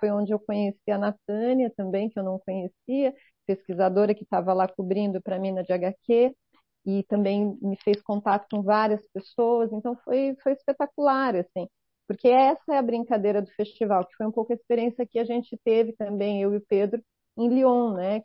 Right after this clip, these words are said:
que era de participar de uma rodada de, de atividades, seja de uma palestra, seja de uma, né, apresentação de algum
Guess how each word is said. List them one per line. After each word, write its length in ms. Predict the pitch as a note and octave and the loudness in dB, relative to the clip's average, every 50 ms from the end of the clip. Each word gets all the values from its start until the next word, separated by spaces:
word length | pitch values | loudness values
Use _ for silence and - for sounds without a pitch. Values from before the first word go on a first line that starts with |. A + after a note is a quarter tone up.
| _ - | _ 0
que 80 | G#3+ | 2
era 260 | F#3+ F#3 F#3+ G3 G#3 | 4 4 6 4 4
de 480 | G#3 G3 G3+ G3+ G#3+ A3+ A#3 A#3+ A#3 A#3 _ _ _ _ _ - | 2 2 -2 -4 -2 -2 -2 -2 -4 -6 _ _ _ _ _ -2
participar 680 | - G#3+ A3 - - - G#3+ - - A3 A#3 B3+ C#4 D#4 | 0 0 0 0 -2 -6 -6 0 2 2 4 6 4 4
de 60 | D4 D4+ | 4 4
uma 140 | B3+ A#3+ | 4 4
rodada 580 | C4 A#3+ A3+ G#3+ F#3+ G3 G3 G3 G3 G3+ F#3 F#3 | 4 4 2 4 4 4 2 2 0 0 -2 -2
de, 400 | F3 E3+ F3+ F#3 F3+ F3+ E3+ - _ _ _ _ - | -4 -4 -6 -4 -2 -4 -4 -6 _ _ _ _ -4
de 80 | G3 | -4
atividades, 760 | G3 G3 - F3+ E3+ D#3+ E3 E3+ F#3+ A3 B3 C4+ B3+ G3 - - | -4 -2 -4 -8 -8 -2 -2 0 2 2 2 2 0 0 -2 -2
seja 240 | - F#3+ F#3+ F3+ F3 | -2 -2 -2 -2 -2
de 80 | F3+ | -4
uma 120 | F#3+ F#3 F#3 | -2 -4 -2
palestra, 600 | - F3 E3+ F3+ F#3+ A3 B3 C4 C4 C4 - G3+ _ - | -2 0 2 4 6 6 6 6 4 2 0 -14 _ -8
seja 220 | F3+ F3 F3 E3+ | -8 -6 -6 -8
de 100 | E3 - | -8 -6
uma, 240 | F#3 F3 E3 E3 E3 D#3+ - _ _ _ - | -6 -6 -4 -4 -6 -8 -8 _ _ _ -2
né, 200 | F#3+ G#3+ A#3 A#3 | 0 0 0 0
apresentação 800 | G#3+ F#3 - - F3+ F#3 F3 F#3 F3 - F3 F3 _ - F3+ F#3 E3+ | -2 -6 -6 -6 -6 -2 -2 -2 -2 -2 -6 -8 _ -6 -6 -6 -4
de 60 | F3 | -4
algum 280 | E3 D#3+ E3+ E3 E3 | -4 -4 -6 -8 -10